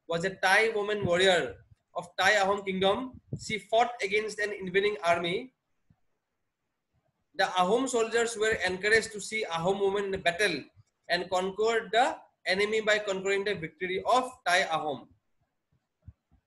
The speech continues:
So Mula Gabharu was the daughter of Ahom king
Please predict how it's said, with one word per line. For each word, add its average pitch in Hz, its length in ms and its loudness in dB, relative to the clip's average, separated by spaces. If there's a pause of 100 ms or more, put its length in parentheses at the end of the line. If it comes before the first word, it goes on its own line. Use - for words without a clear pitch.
(760)
So 247 420 0 (260)
Mula 240 580 6 (480)
Gabharu 208 320 4
was 214 160 0
the 202 60 -6
daughter 208 640 0
of 190 180 0 (140)
Ahom 185 460 -2
king 214 240 -6